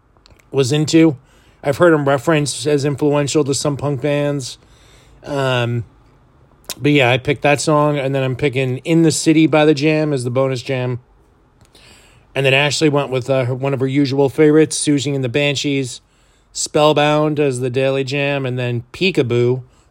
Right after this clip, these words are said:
little Halloween theme, uh, for her bonus jam. And, uh, that's about it. Um, yeah, you know, I remember reading a lot about the jam. I, I have this punk rock book.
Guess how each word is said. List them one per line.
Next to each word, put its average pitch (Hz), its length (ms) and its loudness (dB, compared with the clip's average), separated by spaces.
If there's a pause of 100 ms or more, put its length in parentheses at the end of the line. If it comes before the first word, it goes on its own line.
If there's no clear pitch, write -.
little 127 200 -2
Halloween 131 640 -2
theme, 127 500 -4 (560)
uh, 123 260 -2
for 135 180 -4
her 143 80 -2
bonus 131 420 0
jam. 127 480 -2 (380)
And, 127 260 -4
uh, 131 160 0
that's 143 160 0
about 151 240 2
it. 185 220 2 (760)
Um, 135 520 2
yeah, 185 420 2 (100)
you 160 160 2
know, 180 80 6
I 175 60 6
remember 175 380 4
reading 160 300 4
a 156 60 0
lot 147 160 0
about 147 180 0
the 143 80 -6
jam. 131 420 -4
I, 120 120 -12
I 127 240 -8
have 135 100 -4
this 127 140 -6
punk 143 320 -6
rock 135 280 0
book. 139 320 -2